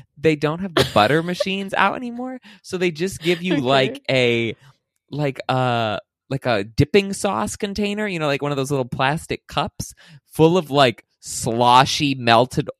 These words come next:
Speaker 1: oil liquid or whatever, and they're like, "Here, just, like, take a couple of these and put them on your
Speaker 2: <laughs>
Speaker 1: popcorn." It's really like, wow.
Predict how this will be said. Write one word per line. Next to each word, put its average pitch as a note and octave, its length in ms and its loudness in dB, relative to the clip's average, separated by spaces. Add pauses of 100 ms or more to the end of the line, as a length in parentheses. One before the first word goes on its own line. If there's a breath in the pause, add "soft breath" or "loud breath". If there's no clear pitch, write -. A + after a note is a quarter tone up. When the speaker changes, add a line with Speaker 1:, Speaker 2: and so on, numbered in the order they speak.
Speaker 1:
oil B2 540 2
liquid F3+ 400 2
or F3+ 80 4
whatever, F#3 400 2
and C#3 160 0
they're C#3 120 2
like, C3+ 180 -4
"Here, D4 260 -2
just, B2+ 220 -6
like, B2+ 180 -2
take E3 220 0
a - 40 -20
couple C#3+ 300 -4
of C3+ 80 -6
these D3+ 300 -4
and - 240 -6
put E3 180 0
them E3 140 2
on C#3 420 4
your E3+ 220 4
Speaker 2:
<laughs> - 40 -2
Speaker 1:
popcorn." D3 360 -2
It's C3 180 -6
really E3 200 2
like, C3 200 4 (560 loud breath)
wow. G#2 640 6